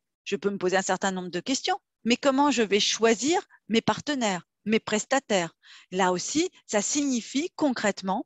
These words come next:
intégrer des critères R S E lorsque on va recruter, euh, ces prestataires de façon à pouvoir aussi être collectivement, euh, à rechercher,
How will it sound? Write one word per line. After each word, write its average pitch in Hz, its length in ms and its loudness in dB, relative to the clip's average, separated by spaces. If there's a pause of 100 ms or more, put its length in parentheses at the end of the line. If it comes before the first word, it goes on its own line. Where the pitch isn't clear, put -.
(300)
intégrer 247 540 2
des 202 100 -2
critères 185 540 -2 (200)
R 220 140 2
S 190 240 0
E 240 100 4 (400)
lorsque 247 500 2 (200)
on 190 180 -6
va 190 360 2
recruter, 214 720 -2 (340)
euh, 170 240 2
ces 202 180 -4
prestataires 208 540 0
de 302 100 -4
façon 269 440 -2 (260)
à 196 100 2
pouvoir 208 540 0 (240)
aussi 277 420 -4 (320)
être 185 460 0 (240)
collectivement, 240 1080 0
euh, 175 100 2 (320)
à 160 300 2 (160)
rechercher, 208 720 -2